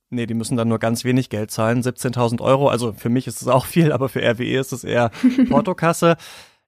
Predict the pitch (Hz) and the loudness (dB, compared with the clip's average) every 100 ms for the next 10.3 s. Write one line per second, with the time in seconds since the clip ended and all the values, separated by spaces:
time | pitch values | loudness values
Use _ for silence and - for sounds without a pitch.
0 | _ 143 180 240 - 196 196 190 185 - | _ -6 -6 -6 -2 0 2 0 0 -6
1 | - 135 143 156 - 156 156 143 156 - | -6 -2 -2 -2 -2 2 4 4 0 -2
2 | 123 156 - 139 120 180 - 196 185 180 | 0 0 2 0 0 0 -2 -2 0 0
3 | 170 - 127 - 175 214 202 - 160 143 | -4 0 0 2 0 2 0 0 -2 0
4 | 147 151 147 147 147 127 170 196 190 151 | -2 -2 -2 0 0 0 2 2 2 0
5 | 139 127 135 139 135 - 147 151 151 - | 0 2 4 2 0 0 0 2 0 0
6 | 131 131 - 131 131 - 131 123 123 113 | -2 -2 -2 -2 -2 -2 0 0 -2 -4
7 | 113 143 - 165 143 143 143 - 131 120 | 2 2 4 0 0 -2 -2 -2 -2 0
8 | 113 147 196 110 113 - 156 143 139 131 | 0 2 2 2 -4 0 0 0 -2 0
9 | 120 - 151 165 - 190 151 117 117 123 | 0 0 0 0 0 2 2 2 -2 0
10 | - 135 | 2 2